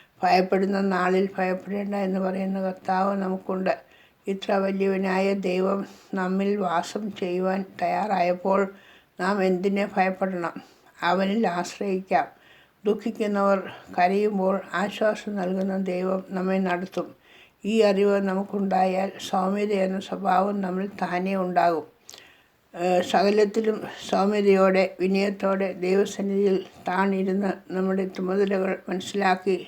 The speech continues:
നമ്മിൽ വസിക്കുന്നവൻ പുറമേയുള്ളവനേക്കാൾ വലിയവനാണെന്ന് മനസ്സിലാക്കി കൂടുതൽ താഴ്മയോടെ ജീവിക്കാം.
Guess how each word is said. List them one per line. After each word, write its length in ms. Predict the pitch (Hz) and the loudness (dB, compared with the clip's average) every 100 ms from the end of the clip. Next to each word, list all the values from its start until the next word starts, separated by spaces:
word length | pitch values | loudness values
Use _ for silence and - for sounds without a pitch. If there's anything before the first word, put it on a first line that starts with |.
| - | -10
നമ്മിൽ 360 | 180 190 196 208 | -4 -2 0 0
വസിക്കുന്നവൻ 760 | 190 - 202 214 208 196 196 190 - _ _ - - _ | -2 -6 -8 -6 -4 -2 -2 -6 -10 _ _ -20 -20 _
പുറമേയുള്ളവനേക്കാൾ 1080 | - 208 220 220 202 190 196 208 208 - 202 202 | 2 4 8 6 6 4 4 0 -2 2 2 4
വലിയവനാണെന്ന് 800 | 180 196 208 208 190 185 196 196 | 0 0 0 0 0 0 0 0
മനസ്സിലാക്കി 720 | 190 190 - 190 196 190 196 | -2 -4 -6 -2 -2 -2 -6
കൂടുതൽ 440 | 196 - 202 208 214 | -6 -2 0 0 -4
താഴ്മയോടെ 640 | 214 190 196 202 196 190 | -2 -2 0 -2 -2 -2
ജീവിക്കാം. 520 | 196 185 190 185 160 | -2 0 -2 -2 -4